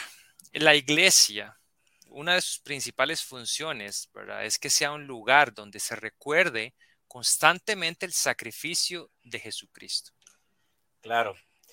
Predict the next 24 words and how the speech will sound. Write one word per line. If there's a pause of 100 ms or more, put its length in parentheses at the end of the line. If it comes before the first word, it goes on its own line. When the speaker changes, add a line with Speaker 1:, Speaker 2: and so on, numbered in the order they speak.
(260)
Speaker 2:
También
la
iglesia
tiene
que
ser,
Daniel,
un
lugar
donde
se
anime
entre
cristianos (460)
a
seguir
a
Jesús,
obviamente. (800)
Speaker 1:
La
comunidad. (540)
Sí,
un
lugar